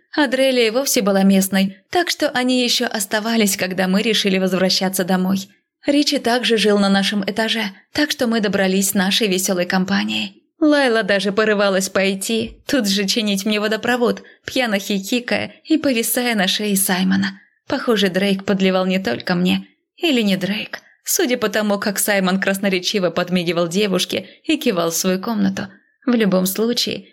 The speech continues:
пришлось отложить налаживание моего быта на неопределённое время. Что-то я не очень доверяла подвыпившим магам.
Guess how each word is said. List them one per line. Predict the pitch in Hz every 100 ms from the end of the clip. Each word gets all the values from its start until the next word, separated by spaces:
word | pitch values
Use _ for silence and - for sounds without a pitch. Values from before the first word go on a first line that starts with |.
| _
пришлось | - 349 285 277 240
отложить | - 208 214 214 214 196
налаживание | 175 185 180 180 165 170
моего | 175 175 180
быта | 175 208 202 190 - -
на | 285
неопределённое | 269 202 196 196 185 170 170 175
время. | 185 185 185 190 - _ _ _ _
Что-то | - - 320 294
я | 233 220
не | 208
очень | 190 - 180 175
доверяла | 170 170 190 202 175 - -
подвыпившим | - 233 170 180 190 - - 175
магам. | 165 175 190 190